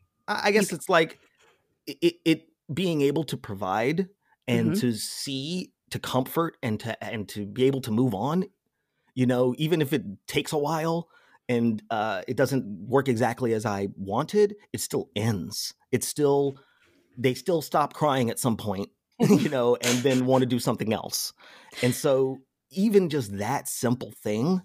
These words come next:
Speaker 1: is a, is, it's, it's g-, brought me so much, I guess, comfort in a way. Like, wow, I, I don't know everything. I don't have to know everything. I just have to,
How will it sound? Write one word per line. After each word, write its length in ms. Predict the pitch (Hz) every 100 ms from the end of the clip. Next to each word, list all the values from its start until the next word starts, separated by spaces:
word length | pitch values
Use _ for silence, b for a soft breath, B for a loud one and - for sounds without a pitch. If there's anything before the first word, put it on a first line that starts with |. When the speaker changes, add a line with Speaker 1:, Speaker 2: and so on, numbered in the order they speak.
| - - _ _ _ _ _ _ _ _ _ _
Speaker 1:
is 180 | 127 117
a, 140 | 110 -
is, 420 | 120 101 - - 92
it's, 280 | 123 104 - -
it's 220 | 127 120
g-, 460 | 120 110 104 - 127
brought 280 | 123 135 123
me 120 | 135
so 140 | 123 135
much, 400 | 123 120 - - - 87 - _ _ -
I 100 | 92
guess, 220 | 101 98
comfort 600 | - - - 127 98 - -
in 80 | 101
a 60 |
way. 280 | 95 101 92
Like, 320 | 95 95 98 B B B
wow, 160 | 208 165
I, 100 | 143
I 120 | 160 156
don't 280 | 185 190
know 160 | 143 127
everything. 380 | 113 120 123 113
I 40 |
don't 200 | 123 151
have 160 | 127 107
to 60 |
know 180 | 110 101
everything. 540 | 101 98 98 101 98 - B B
I 120 | - 127
just 180 | 135
have 260 | 120 131 -
to, 320 | - 120 107